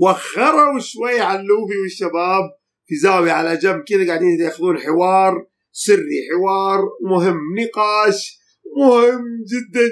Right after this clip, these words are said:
جدًا، وهو أهم شيء في هذا الفصل على جنب. واضح أن مومونوسكي طلب شيء من شينوبو، فبدت الحوار: "شينوبو أستطيع فعل ذلك،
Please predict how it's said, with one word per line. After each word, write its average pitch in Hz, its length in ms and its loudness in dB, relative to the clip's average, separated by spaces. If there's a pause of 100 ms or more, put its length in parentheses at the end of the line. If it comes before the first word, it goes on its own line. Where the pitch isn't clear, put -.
جدًا، 226 260 0
وهو 247 200 4
أهم 320 680 2
شيء 285 220 -4
في 330 80 -8
هذا 254 300 -6
الفصل 214 480 -8 (400)
على 170 300 0
جنب. 143 260 -6 (160)
واضح 226 360 2
أن 208 160 -2
مومونوسكي 208 440 -2
طلب 214 260 0
شيء 202 160 0
من 170 100 -4
شينوبو، 139 420 -6
فبدت 180 320 -2
الحوار: 185 240 -2
"شينوبو 196 560 0 (400)
أستطيع 226 600 0
فعل 220 280 -2 (160)
ذلك، 220 300 0